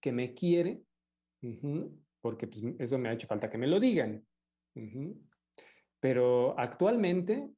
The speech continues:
mm, solo lo que sí he escuchado por parte de las mujeres jóvenes, ¿no? es, pues, que todo el tiempo los, los, eh, bueno, los hombres jóvenes, estoy hablando de dieciséis, este,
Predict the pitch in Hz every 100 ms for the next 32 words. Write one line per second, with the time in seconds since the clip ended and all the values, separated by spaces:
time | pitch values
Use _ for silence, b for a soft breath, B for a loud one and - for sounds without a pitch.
0 | _ _ _ _ _ _ _ _ _ _
1 | _ _ _ 123 120 120 123 120 120 120
2 | 135 - - - 165 175 170 - 156 143
3 | 147 143 - 208 202 190 190 175 175 143
4 | 120 143 151 143 117 113 107 117 143 139
5 | - 143 110 127 185 - _ _ - 110
6 | 135 - _ - 127 151 - - _ _
7 | _ _ 120 117 117 131 165 180 175 165
8 | 156 170 135 117 - _ - 117 110 _
9 | _ 131 110 107 107 110 110 107 _ -
10 | - 123 123 - 123 104 110 123 - 113
11 | 110 113 107 98 101 _ _ _ _ _
12 | _ _ 110 104 101 107 95 - 120 120
13 | 123 120 - 110 104 - - 107 98 101